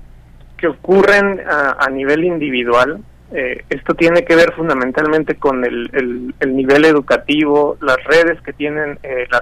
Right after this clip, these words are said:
personas que se conoce como, eh, capital social. El primero se conoce como capital humano y después tiene, eh, componentes contextuales. Es decir, eh, la serie de, eh,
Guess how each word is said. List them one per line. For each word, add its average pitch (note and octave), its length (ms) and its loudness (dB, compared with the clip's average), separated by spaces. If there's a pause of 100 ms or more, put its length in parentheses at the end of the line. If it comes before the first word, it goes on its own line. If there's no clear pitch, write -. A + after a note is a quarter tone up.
personas F#3 500 0
que C3 120 -16
se C3+ 100 -20
conoce C3 420 -6
como, A#2+ 480 -8
eh, A#2+ 220 -4
capital B2+ 520 0
social. G3 380 2
El E3+ 80 2
primero C3+ 380 -2
se C3 80 -6
conoce C3 560 -6 (560)
como C3 240 -2
capital D#3 500 2
humano F3+ 460 0
y F#3 100 -6
después E3 400 0
tiene, F#3 460 0
eh, D3 180 0
componentes C#3 600 -2
contextuales. B2+ 760 -2 (520)
Es D3+ 140 2
decir, E3 520 2
eh, D3 240 2
la B2+ 240 0
serie D#3+ 320 4
de, D#3 500 2
eh, B2+ 600 -6